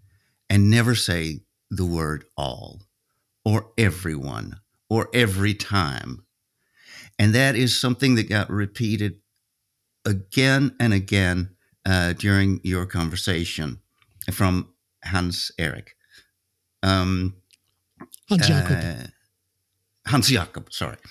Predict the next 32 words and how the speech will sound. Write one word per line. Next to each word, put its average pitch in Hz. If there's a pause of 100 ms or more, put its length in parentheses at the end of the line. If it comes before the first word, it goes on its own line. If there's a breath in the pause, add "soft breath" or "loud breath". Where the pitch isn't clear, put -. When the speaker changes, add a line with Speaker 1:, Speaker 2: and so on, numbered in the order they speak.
(640 loud breath)
Speaker 1:
Um, 110 (440)
Speaker 2:
Mm-hmm. 135 (280)
Speaker 1:
a-, 123
a-, 123
and 110 (1040)
I 131
think 214 (420)
that 123
this, 135 (200)
this 143
gets 160
to -
the 117
heart 123
of 101
a, 98 (120)
of 92
a 90
really 123
serious 123
problem 98
we're 92
dealing 78
with, 67 (800 loud breath)
which 110
is 95 (160)
just -
two 151
different, 131 (640)
uh, 104 (440)
two -
different 139